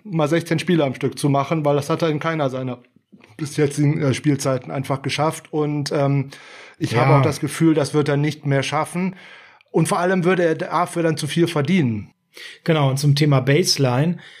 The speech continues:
Speaker 2: Wir haben Jimmy Ward jetzt häufig auch mit anderen Safeties gesehen und haben gesehen, dass Jimmy Ward, auch wenn er dann teilweise natürlich ein bisschen anders spielen muss, jüngere Leute ein bisschen noch instruieren muss,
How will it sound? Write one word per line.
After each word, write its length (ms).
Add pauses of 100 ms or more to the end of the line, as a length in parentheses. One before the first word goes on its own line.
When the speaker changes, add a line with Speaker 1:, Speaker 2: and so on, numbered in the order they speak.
(560)
Speaker 2:
Wir 220
haben 220
Jimmy 300
Ward 300
jetzt 200
häufig 360
auch 180
mit 240
anderen 380
Safeties 680
gesehen 320
und 160
haben 140
gesehen, 260
dass 260
Jimmy 300
Ward, 500 (120)
auch 240
wenn 100
er 80
dann 180
teilweise 440
natürlich 440
ein 140
bisschen 320
anders 300
spielen 340
muss, 380 (420)
jüngere 420
Leute 360
ein 60
bisschen 340
noch 180
instruieren 640
muss, 320